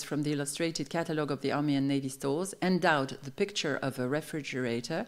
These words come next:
as his mother spoke with heavenly bliss. Il n'y a aucune virgule chez Woolf. En français, dans toutes les traductions, il y a des virgules quand on dit «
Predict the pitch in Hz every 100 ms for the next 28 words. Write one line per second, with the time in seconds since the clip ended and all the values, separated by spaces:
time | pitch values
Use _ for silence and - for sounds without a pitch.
0 | - - 151 147 147 143 170 151 135 -
1 | 135 165 - - - 147 175 160 147 131
2 | 123 - - - - - - - - -
3 | - - _ _ _ - _ - - -
4 | 196 214 - 233 254 214 196 220 208 175
5 | 139 123 - - 165 - 196 220 226 160
6 | 156 240 208 185 170 160 - 190 151 143
7 | 147 135 180 208 202 139 135 147